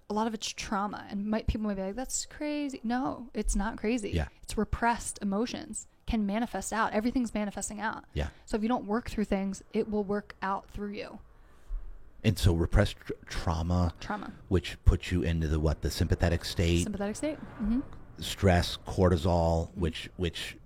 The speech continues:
Speaker 2: basically festers up
Speaker 1: Mm-hmm.
Speaker 2: disease.
Speaker 1: Disease. Dis-ease. Lacking ease
Speaker 2: Yeah.
Speaker 1: in your body. Being, it's t-, they're telling you right there. Listen, r-, listen to the words that you're, they're using. Dis-
Speaker 2: It's spelling it out.
Speaker 1: ease. It's lacking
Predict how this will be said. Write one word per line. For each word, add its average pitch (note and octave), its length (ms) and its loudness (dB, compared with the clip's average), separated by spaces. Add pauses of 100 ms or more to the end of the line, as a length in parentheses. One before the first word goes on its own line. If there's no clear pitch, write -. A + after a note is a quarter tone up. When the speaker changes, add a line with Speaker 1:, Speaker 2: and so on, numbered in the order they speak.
(160)
Speaker 2:
basically E2+ 500 0
festers D#2+ 720 0
up E2 240 0
Speaker 1:
Mm-hmm. - 480 -12
Speaker 2:
disease. G#2+ 460 2 (120)
Speaker 1:
Disease. G#3+ 440 -4 (140)
Dis-ease. - 1600 -4 (920)
Lacking G#3+ 480 -4
ease G#3 540 -4
Speaker 2:
Yeah. F#3+ 140 4
Speaker 1:
in G3 60 4
your G3 100 0
body. G3 400 -4 (240)
Being, C#4+ 360 2
it's - 200 -6
t-, - 120 -2
they're A3 120 -2
telling D4 320 -2
you F#3+ 40 -4
right G3+ 140 -4
there. C#4+ 300 -4 (100)
Listen, G#3 480 -4
r-, G#3 140 -2
listen B3 280 2
to C4+ 100 -2
the B3 60 -2
words A#3 500 -2
that G3 140 -2
you're, F#3+ 200 -2 (100)
they're G3 160 0
using. A3 460 -2 (380)
Dis- G3+ 280 4
Speaker 2:
It's - 100 2
spelling F#2+ 380 6
it E2+ 80 4
out. D#2 240 2 (300)
Speaker 1:
ease. A3 520 -2
It's - 160 -10 (160)
lacking A3+ 520 0